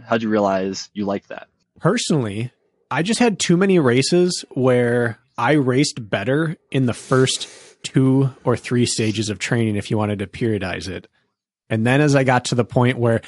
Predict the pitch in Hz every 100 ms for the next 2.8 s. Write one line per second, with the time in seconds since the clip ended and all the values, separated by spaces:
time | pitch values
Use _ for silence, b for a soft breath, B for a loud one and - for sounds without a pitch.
0 | B 117 113 117 151 113 104 101 131 131
1 | 131 123 123 123 120 120 117 110 - 120
2 | 127 131 123 117 117 110 120 120